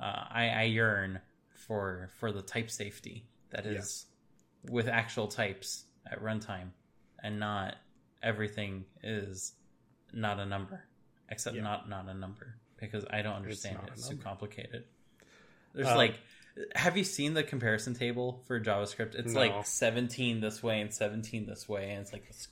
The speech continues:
Speaker 1: crazy constellation of X's, <laughs> uh, that may or may not even be symmetric. I don't, I don't make any claims. Uh, like, if you do it one way but not the other, it's like, hmm.
Speaker 2: <laughs>
Speaker 1: Uh,
Speaker 2: Have fun
Speaker 1: <laughs> it's,
Speaker 2: memorizing
Speaker 1: it's,
Speaker 2: that.
Speaker 1: oh, you do not. You
Speaker 2: Yeah.
Speaker 1: look it up every time.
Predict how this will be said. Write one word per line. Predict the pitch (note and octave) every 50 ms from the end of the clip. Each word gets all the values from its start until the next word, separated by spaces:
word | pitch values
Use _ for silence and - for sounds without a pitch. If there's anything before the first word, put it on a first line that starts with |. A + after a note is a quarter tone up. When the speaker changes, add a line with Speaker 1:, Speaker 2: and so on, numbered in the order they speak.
| _ -
Speaker 1:
crazy | - - - - F3+ D#3+ D3+ C#3 B2 B2 A#2
constellation | A#2 - A#2+ A2+ A2+ - G#2 A2 A2+ A2 A2 - A2
of | G#2 G#2
X's, | G#2+ G#2 - - - G#2 G2 F#2+ F#2+ - - - - - -
<laughs> | - - - -
uh, | A2+ A2 G#2+ G2+ G2 G2 G#2+ A2+
that | A#2 A#2+ A#2+ - C#3+
may | C#3+ C#3+ D3+ D3+ D3+ D3
or | C#3+
may | C3 C3 B2+
not | B2+ B2+ B2+ B2+ B2
even | A#2+ A2+ A2+ A2
be | A2 A2+ A2
symmetric. | A2 - - A2 G#2 G#2 - A2 G#2 - - -
I | A2+ A2 A2+ A2+
don't, | G#2+ G#2+ G#2+ G#2 G2 - -
I | G#2+ A2
don't | A2 A2 A2 G#2+
make | A2 G#2+ G#2 -
any | - G2+
claims. | F#2+ - - G#2+ G2+ F#2+ F#2 F2+ F2+ - - - _ _ _ - _ _ -
Uh, | - A2 G#2 G2 F#2+ F#2 F#2+
like, | G2+ G#2 G#2
if | G#2 G2+ G#2
you | G#2+
do | G#2 A2+ A2+
it | G2+
one | G#2 G#2+ G#2+ G#2+
way | G#2+ G#2+
but | G#2 G#2+ G#2
not | G2+ G2+ G2+ -
the | - G#2+
other, | G2+ G#2 G#2+ G#2+
it's | G#2+ A2+ G#2 -
like, | - -
hmm. | - B2 B2 A#2+ A2 G#2 G2
Speaker 2:
<laughs> | - - - - - - - - D3 B2+
Speaker 1:
Uh, | E3 D3+ C#3 C3 B2+ B2 A#2 A#2+ B2+ B2 - - - - -
Speaker 2:
Have | C#3 B2+ A#2+
fun | C#3 C3 A#2+
Speaker 1:
<laughs> |
it's, |
Speaker 2:
memorizing | A#2+ A#2+ A2+ G#2+ G#2 G2+ G2+ - G2 G2
Speaker 1:
it's, |
Speaker 2:
that. | G2+ G2 G2+ G#2 - - _ _ - - - - _ _ - - - - - A#2 -
Speaker 1:
oh, | C#3+ D3+
you | D3 C3+ C3+ C#3
do | B2 A2+ A#2
not. | A2+ G#2+ G2 G2 G2+ - -
You | - A#2 A2+ A2+ A2+
Speaker 2:
Yeah. | A2 A#2 A2
Speaker 1:
look | - C3
it | B2+
up | A#2+ A#2 A2 -
every | G#2+ G#2 G#2 G#2
time. | - - G2+ F#2